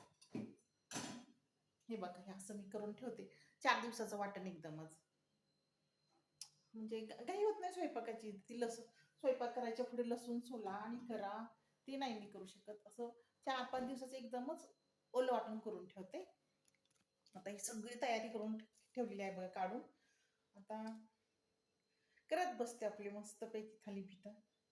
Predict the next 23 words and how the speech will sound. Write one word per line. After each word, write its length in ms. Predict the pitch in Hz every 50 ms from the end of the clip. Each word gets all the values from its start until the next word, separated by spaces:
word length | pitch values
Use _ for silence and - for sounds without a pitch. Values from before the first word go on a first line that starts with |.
| _ _ _ _ _ _ _ _ _ _ _ _ _ _ _ - 190 196 233 233 240
या 200 | 240 277 - -
तुम्ही 420 | 320 294 294 285 277 247 277 277
खायला, 200 | 262 233 233 240 233 - - - _ _ _ - _ _ _ -
कारण 160 | - 277 269
का 80 | 269 269 269
तयारी 260 | 285 269 262 262 294
करायला 280 | 294 302 269 277 277 285 285
खूप 180 | 269 214 - 202
वेळ 140 | 196 180 175
लागणार. 320 | 170 170 170 165 165 165 - - _ _ _ _ _ _ _ _ _ _ _ _ _ _ _ _ _ _ _ _ _ _ _ _ _ _ - 196 - _ _ _ _ _ _ - _ _ _ _ _ _ _ _ _ _ _ - - - - _ _ _ _ _ - _ _ _ -
सगळं 340 | 220 196 196 202 196 196
ते 60 | 208 196
करायचंय, 420 | - - 208 196 190 190 - 202
मिक्सर 420 | 202 202 196 202 - - 202 202
लावायचंय, 500 | 214 202 190 190 190 185 185 - 196 208 220 220 - - _ _
पीठ 160 | 220 214 214
मळून 280 | 202 196 190 190 196 208
घ्यायचंय 460 | 220 202 196 - - 196 214 226 - - _ - - - -
आणि 180 | - 240 269 269
कांदा 300 | 330 320 262 247 214 202
पण 160 | - 208 202
टाकायचा 440 | 196 190 190 - 143 165 - - 170
मस्तपैकी. 760 | 175 175 175 - - - 165 180 175 175 - _ 247 254 254